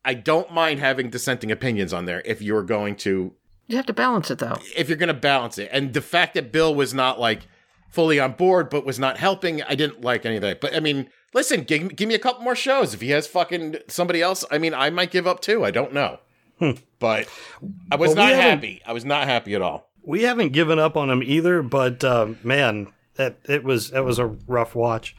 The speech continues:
Speaker 3: I, it did bring me to this article, though, that I wanna mention, an article on science-based medicine by David Gorski. It's called Dichotomous Thinking and Uncertainty in Medicine and in Science. So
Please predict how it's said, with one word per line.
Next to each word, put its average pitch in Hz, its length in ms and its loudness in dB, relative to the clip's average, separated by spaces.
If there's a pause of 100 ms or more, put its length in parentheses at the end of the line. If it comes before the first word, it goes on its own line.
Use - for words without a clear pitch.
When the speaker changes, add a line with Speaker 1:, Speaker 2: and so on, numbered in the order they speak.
(300)
Speaker 3:
I, 151 240 2
it 156 180 0
did 233 220 0
bring 226 240 4
me 196 160 4
to 156 160 0
this 147 240 2
article, 147 440 2
though, 127 180 2
that 120 160 0
I 120 60 2
wanna 123 220 2
mention, 117 380 0 (180)
an 131 140 0
article 170 500 2
on 143 120 2
science-based 139 680 2
medicine 131 560 2
by 113 220 0
David 123 380 0
Gorski. 120 520 -2 (220)
It's 127 180 -4
called 143 260 0
Dichotomous 160 580 0
Thinking 156 480 2
and 120 340 0 (260)
Uncertainty 139 600 0
in 117 360 2
Medicine 123 460 0
and 104 280 -2
in 113 160 0
Science. 123 520 -4 (140)
So 170 480 0